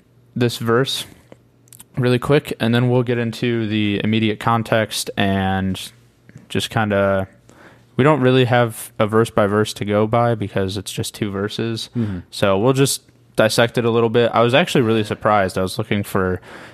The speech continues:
Speaker 1: some online commentaries and I couldn't find any.
Speaker 2: Yeah.
Speaker 1: And I, and you were telling me that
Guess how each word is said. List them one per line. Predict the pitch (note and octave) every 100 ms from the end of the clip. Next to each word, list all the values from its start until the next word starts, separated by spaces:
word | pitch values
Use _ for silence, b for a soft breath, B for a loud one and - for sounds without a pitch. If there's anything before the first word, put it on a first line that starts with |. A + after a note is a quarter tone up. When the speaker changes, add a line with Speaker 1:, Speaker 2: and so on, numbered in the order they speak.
| -
Speaker 1:
some | - G2+
online | G2+ G#2 G2+ F#2+
commentaries | - F#2+ F#2+ G#2+ G#2+ G#2+
and | G2+
I | F#2+
couldn't | - G2 F#2+ - _ _ _
find | - G2 G2
any. | G#2 A2+ A#2+ - _ B B
Speaker 2:
Yeah. | G2+ F#2 F2
Speaker 1:
And | A2 G#2
I, | F#2+ - _ -
and | G#2+ G#2
you | A2 A2+
were | A2 G2+
telling | - G#2 G2
me | G2
that | F#2+ F#2 F#2